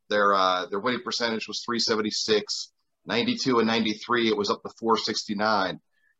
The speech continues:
And then nineteen ninety-four, five eighty-four. Um, if you turn it, if you turn ahead and you look at what happened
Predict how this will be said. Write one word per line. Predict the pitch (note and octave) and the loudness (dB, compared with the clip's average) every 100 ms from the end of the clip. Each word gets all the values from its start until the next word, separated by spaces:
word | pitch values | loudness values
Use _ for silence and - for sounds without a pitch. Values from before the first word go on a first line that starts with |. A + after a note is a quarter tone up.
| _ | _
And | - G#2 | 0 2
then | A2 G2+ F#2+ - - | 4 2 0 -8 -6
nineteen | G#2 A2 A2 | -4 -4 -2
ninety-four, | A#2 A#2 A2 C#3+ B2 G2+ F#2 - _ _ | 0 0 0 2 6 6 4 -2 _ _
five | A#2+ B2 C3 C3+ | 2 4 4 0
eighty-four. | A#2 A2 G#2 - C3+ F2 C#2 - _ _ _ _ _ - | -4 -8 -8 -2 2 2 0 -6 _ _ _ _ _ 2
Um, | G#2 G2+ | 4 4
if | G2 B2 | 2 -6
you | B2 | -6
turn | - D#3 D#3 | 2 4 6
it, | C3 A2+ | 2 0
if | G#2+ | -6
you | B2 | -6
turn | A#2 D#3+ D#3 | 0 4 4
ahead | C3 E3 D#3 A2+ | 4 4 4 6
and | G#2 G#2 | 4 2
you | A2 | 0
look | B2+ | 0
at | G#2+ | -2
what | G2+ A2+ | -2 -2
happened | A2+ B2 A#2+ G#2 | 2 0 2 -2